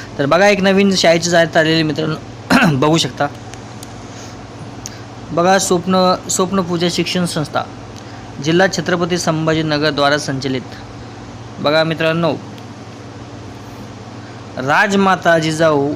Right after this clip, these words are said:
उच्च माध्यमिक आश्रमशाळेची जाहिरात आहे मित्रांनो, आश्रमशाळेची.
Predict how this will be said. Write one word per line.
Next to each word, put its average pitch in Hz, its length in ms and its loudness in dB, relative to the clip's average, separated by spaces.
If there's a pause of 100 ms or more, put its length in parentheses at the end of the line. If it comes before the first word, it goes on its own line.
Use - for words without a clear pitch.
उच्च 170 300 0
माध्यमिक 156 680 2 (140)
आश्रमशाळेची 160 760 0
जाहिरात 151 240 2
आहे 147 100 -6
मित्रांनो, 123 600 -6
आश्रमशाळेची. 143 720 -4